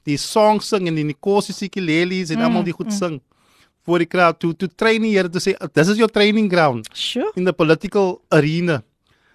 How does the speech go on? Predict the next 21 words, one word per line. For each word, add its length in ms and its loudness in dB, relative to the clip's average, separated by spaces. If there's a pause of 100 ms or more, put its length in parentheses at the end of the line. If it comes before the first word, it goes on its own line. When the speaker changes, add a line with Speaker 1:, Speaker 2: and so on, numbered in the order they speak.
(640)
Speaker 1:
But 200 2
I've 160 2
actually 280 -2
called 300 0
you 60 -8
to, 180 -6 (100)
to 100 -2
lead 220 0
my 140 4
people 400 -4
into 240 -10
worship." 440 -2 (540)
And 160 -6
I, 180 2
I 120 4
just 180 -2
wanted 220 0
to 80 -2
bring 320 -4
that, 180 2 (100)
um, 300 0